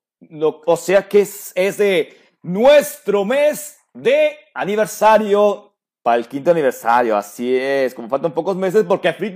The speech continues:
al fin es oficial, chicos. Al fin es oficial para todo lo que están escuchando. My Little Pony, My Little Pony G cinco, Make Your Mark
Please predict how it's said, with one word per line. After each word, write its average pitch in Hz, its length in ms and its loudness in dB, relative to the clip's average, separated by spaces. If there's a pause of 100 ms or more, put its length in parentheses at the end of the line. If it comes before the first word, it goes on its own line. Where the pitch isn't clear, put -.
(520)
al 160 140 2
fin 220 220 -2
es 226 140 -6
oficial, 196 400 -2
chicos. 151 320 -6 (380)
Al 233 180 4
fin 311 180 -6
es 269 120 -8
oficial 254 340 -2
para 196 220 0
todo 233 260 4
lo 196 140 0
que 180 80 -6
están 214 280 0
escuchando. 185 720 -2 (1000)
My 156 180 4
Little 190 280 2
Pony, 185 680 2 (240)
My 156 160 2
Little 170 220 4
Pony 185 580 4 (180)
G 175 160 2
cinco, 190 840 2 (440)
Make 180 500 2
Your 175 240 2
Mark 214 560 4